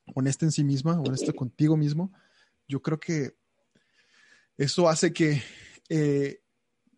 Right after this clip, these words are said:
el hecho de nunca dejar de aprender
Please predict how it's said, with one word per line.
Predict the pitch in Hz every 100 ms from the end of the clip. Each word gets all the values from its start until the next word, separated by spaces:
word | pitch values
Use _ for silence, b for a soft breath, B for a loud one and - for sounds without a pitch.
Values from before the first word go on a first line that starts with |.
| _
el | 175 151 156 160
hecho | 160 190
de | 175
nunca | 156 170 190 202 202 -
dejar | 143 - 165 170 160
de | 147 143
aprender | 127 127 127 139 190 190